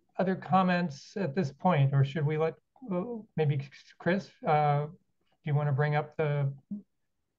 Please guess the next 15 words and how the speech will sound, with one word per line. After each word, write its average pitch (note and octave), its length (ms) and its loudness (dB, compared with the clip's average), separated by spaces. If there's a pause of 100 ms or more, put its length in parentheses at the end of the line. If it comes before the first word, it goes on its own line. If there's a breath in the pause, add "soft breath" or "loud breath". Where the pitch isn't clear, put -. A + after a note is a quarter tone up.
(240)
you D3+ 100 0
wanna D3+ 180 2
start F#3 400 0
with F#3 140 -6
the D#3+ 80 -2
findings, G3+ 920 -2
uh, E3+ 180 0
or F#3 120 -4
do D#3+ 80 -4
you D#3+ 60 -6
wanna D#3 160 0
start F3 260 -4
with E3 140 -6
the D#3 60 -6
conditions? C3+ 760 -2